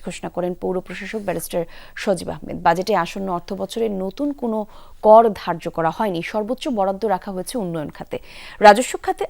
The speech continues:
আয় দেখানো হয়েছে একশো আট কোটি পঁয়ত্রিশ লাখ তিয়াত্তর হাজার তিনশো আটচল্লিশ টাকা, উন্নয়ন প্রকল্প থেকে আয় নির্ধারণ করা হয়েছে বিশ কোটি আটাত্তর লাখ টাকা।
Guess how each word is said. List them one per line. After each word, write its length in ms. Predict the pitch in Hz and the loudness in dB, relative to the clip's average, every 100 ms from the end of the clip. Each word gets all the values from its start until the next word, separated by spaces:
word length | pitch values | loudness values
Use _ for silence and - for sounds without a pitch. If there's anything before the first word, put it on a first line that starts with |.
| - | 2
আয় 220 | 196 208 | 4 4
দেখানো 320 | 220 - 247 | 0 -4 -6
হয়েছে 340 | 233 226 214 247 | -6 -6 -4 -4
একশো 280 | 185 - 208 | -4 -4 0
আট 260 | 165 165 | 0 0
কোটি 220 | - 196 | -6 -6
পঁয়ত্রিশ 460 | 226 175 165 - 185 - | -2 0 0 -2 -8 -6
লাখ 120 | 196 - | -6 -2
তিয়াত্তর 360 | 175 160 190 | -2 -2 -4
হাজার 300 | 185 185 208 196 | -8 -4 -4 -2
তিনশো 400 | 170 160 - 247 - - - | -4 -6 -4 -4 -6 -16 -12
আটচল্লিশ 500 | 165 - 185 - - | -12 -10 -10 -10 -12
টাকা, 180 | - 165 | -10 -8
উন্নয়ন 280 | 175 190 202 | -6 -6 -6
প্রকল্প 380 | 220 240 226 | -6 -6 -6
থেকে 260 | 247 254 302 | -8 -6 0
আয় 180 | 208 170 | 2 2
নির্ধারণ 360 | 180 - 220 | -2 -6 -8
করা 200 | 202 214 | -4 -4
হয়েছে 320 | 220 220 - 381 - - - - 190 | -4 -8 -8 -10 -10 -18 -20 -10 -6
বিশ 380 | 160 233 247 | 0 0 0
কোটি 480 | - 254 240 254 254 - - - - - 185 | -4 -6 -4 -2 -4 -8 -18 -20 -20 0 4
আটাত্তর 380 | 185 214 - 240 | 4 2 -6 -6
লাখ 240 | 190 160 - - | -2 -2 -4 -12
টাকা। 280 | - - | -12 -12